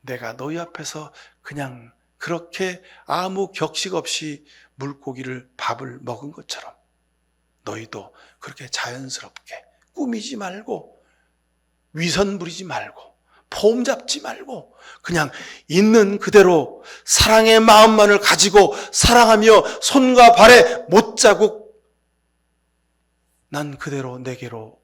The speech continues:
오너라." 하신 예수님 말씀이 여기 있습니다. 여러분, 우리가 세상 살면서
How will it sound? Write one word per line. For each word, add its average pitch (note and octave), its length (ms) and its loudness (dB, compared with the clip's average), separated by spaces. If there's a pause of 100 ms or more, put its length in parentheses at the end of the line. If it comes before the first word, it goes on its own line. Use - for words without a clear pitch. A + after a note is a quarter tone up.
오너라." C3 380 -10
하신 A2+ 380 -18 (540)
예수님 E3+ 400 -8
말씀이 A#3 340 -16
여기 C3+ 160 -14
있습니다. - 520 -20 (360)
여러분, C#3 220 -8
우리가 E3 180 -8
세상 G#3 260 -10
살면서 F3+ 680 -8